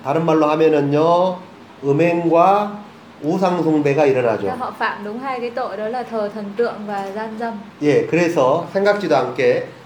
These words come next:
Speaker 1: 이스라엘의 많은 사람들이 연병으로 죽습니다.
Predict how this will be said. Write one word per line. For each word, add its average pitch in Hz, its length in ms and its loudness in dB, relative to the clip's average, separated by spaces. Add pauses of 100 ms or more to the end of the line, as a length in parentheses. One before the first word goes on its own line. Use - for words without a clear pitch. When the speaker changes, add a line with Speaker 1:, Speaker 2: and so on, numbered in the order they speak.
(120)
Speaker 1:
이스라엘의 165 600 0
많은 214 760 -4
사람들이 185 760 0 (400)
연병으로 170 680 4
죽습니다. 139 680 -2